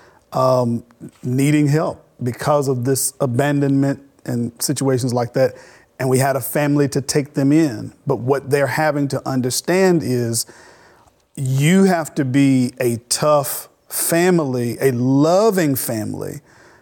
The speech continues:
to be able to counterbalance and counteract what they've experienced. Because we don't know for kids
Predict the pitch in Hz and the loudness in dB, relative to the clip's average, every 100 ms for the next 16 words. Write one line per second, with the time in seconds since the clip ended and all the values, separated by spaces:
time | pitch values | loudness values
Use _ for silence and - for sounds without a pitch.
0 | - 147 135 143 139 127 113 - - - | -6 -2 2 2 2 0 -2 -6 -10 -2
1 | 165 160 139 120 113 143 165 160 127 - | 0 2 0 -2 0 0 2 0 -2 -4
2 | - - _ - 131 113 - 160 147 120 | -6 -6 _ -8 -6 -6 -2 0 0 -2
3 | - - 190 139 98 - - _ _ _ | -4 -4 -2 -2 -6 -14 -18 _ _ _
4 | - 139 135 127 143 123 117 - 143 131 | -6 -2 -2 0 0 0 -4 -2 -2 -2
5 | 107 - 151 151 135 165 165 123 147 165 | -4 -4 0 2 2 2 2 0 0 2
6 | 190 170 143 127 - 123 - 233 240 147 | 4 4 2 -2 -6 -8 -4 0 2 2
7 | 135 | 0